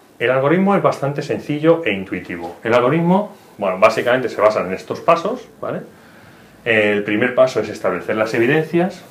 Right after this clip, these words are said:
Ya sabemos que dentro de la red bayesiana tenemos que, primero que nada, establecer, eh, las evidencias, porque eso nos reduce la cantidad de información que tengamos dentro de las tablas de probabilidad condicional de cada nodo,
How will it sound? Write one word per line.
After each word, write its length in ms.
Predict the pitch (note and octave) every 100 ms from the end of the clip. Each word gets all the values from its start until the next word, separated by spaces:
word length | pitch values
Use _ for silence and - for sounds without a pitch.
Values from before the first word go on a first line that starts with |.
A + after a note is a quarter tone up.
| - - G2+
Ya 100 | F#2+
sabemos 380 | G#2 A#2 G#2+
que 60 | F#2+
dentro 420 | F#2 G#2 G2 G2
de 80 | F#2+
la 120 | F#2+
red 120 | G2
bayesiana 540 | G2+ G2+ G2+ C#3 G2 E2 -
tenemos 420 | F#2+ F2 F2+ F2
que, 280 | - F#2 F2+ F2+
primero 300 | F#2 G2 G2
que 80 | F#2
nada, 340 | B2+ F#2 D2+ - - -
establecer, 680 | - E2+ E2+ - G2+ - - - - G2+
eh, 160 | F#2
las 180 | F#2 G#2
evidencias, 540 | A2+ C3+ C#3+ F#3 F#3+
porque 300 | - F#2+ -
eso 140 | F#2+ G#2
nos 140 | G2
reduce 380 | F2+ F#2 B2 F2+
la 100 | F2
cantidad 400 | E2+ E2+ F2+ F#2+
de 60 | G2
información 520 | G2 F#2+ F#2 A#2 A2
que 100 | -
tengamos 540 | F2 D#2+ G2 F2+ E2 - - - -
dentro 320 | G2+ G2+ G2+
de 80 | E2+
las 240 | F2 E2 -
tablas 240 | G2 F#2
de 60 | F2
probabilidad 340 | E2 E2 F2+
condicional 480 | G2+ F#2+ G#2 G#2 F2
de 60 |
cada 240 | F2 F2+ A#2+
nodo, 340 | C#3+ D#3 G3